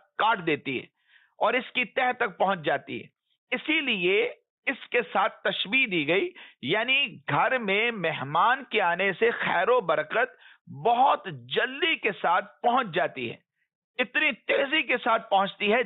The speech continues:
جیسے تیزی کے ساتھ اونٹ کی کوہان تک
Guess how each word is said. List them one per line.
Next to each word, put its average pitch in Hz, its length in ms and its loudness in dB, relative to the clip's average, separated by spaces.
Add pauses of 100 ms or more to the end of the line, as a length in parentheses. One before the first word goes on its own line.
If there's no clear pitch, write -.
جیسے 185 460 0 (300)
تیزی 226 340 2
کے 208 220 -2
ساتھ 170 320 0 (260)
اونٹ 262 320 2
کی 233 180 -2 (100)
کوہان 170 500 2 (120)
تک 214 200 0